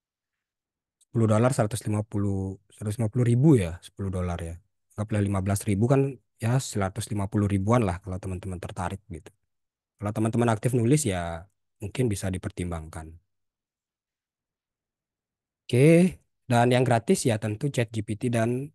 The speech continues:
Black Box A I. Jadi ini sudah, sudah sangat membantu ya sampai membuatkan artikel, eh, apa, paragraf. Jadi satu artikel sebenarnya bisa selesai dari Chat G P T ya. Ya cuma mesti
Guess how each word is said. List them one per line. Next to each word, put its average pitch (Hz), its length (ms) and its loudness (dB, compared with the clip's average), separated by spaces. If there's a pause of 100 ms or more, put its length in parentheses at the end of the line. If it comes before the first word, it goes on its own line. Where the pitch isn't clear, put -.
(140)
Black 95 240 -6
Box - 240 -6
A 90 240 -6
I. 87 240 -10
Jadi 98 240 -8
ini 98 80 -6
sudah, 95 480 -4
sudah 98 240 -4
sangat 101 300 0
membantu 107 420 4
ya 107 80 2
sampai 101 240 -4
membuatkan 95 640 -4
artikel, 90 640 -6
eh, 95 240 -2
apa, 123 160 0
paragraf. 95 560 -2 (320)
Jadi 107 160 0
satu 123 240 4
artikel 120 400 0
sebenarnya 117 320 0
bisa 104 160 -6
selesai 107 400 -4
dari 95 240 -2
Chat 104 160 -4
G - 160 -10
P - 160 -10
T - 160 -20
ya. 85 160 -4 (640)
Ya 101 80 0
cuma 113 240 2
mesti 120 400 4